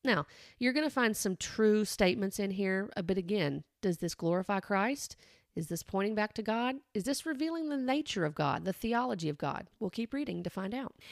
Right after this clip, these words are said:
She is cannibalistic, at times eating her mate and even her own offspring. Now, catch this right here.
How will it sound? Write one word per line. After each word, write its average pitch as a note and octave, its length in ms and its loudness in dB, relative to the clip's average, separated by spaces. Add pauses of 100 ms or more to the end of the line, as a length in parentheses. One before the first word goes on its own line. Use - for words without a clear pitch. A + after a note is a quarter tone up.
She E4 240 2
is A#3+ 100 2
cannibalistic, B3 1000 0 (160)
at G#3+ 120 -4
times A3+ 380 -4
eating B3 300 0
her G3 180 -2
mate F#3+ 400 0
and F#3 140 -4
even A#3+ 300 2
her G#3 220 -2
own F#3 140 0
offspring. - 640 -4
Now, D3+ 240 -4 (100)
catch - 260 -4
this D3+ 240 0
right D#3 140 -4
here. - 160 -8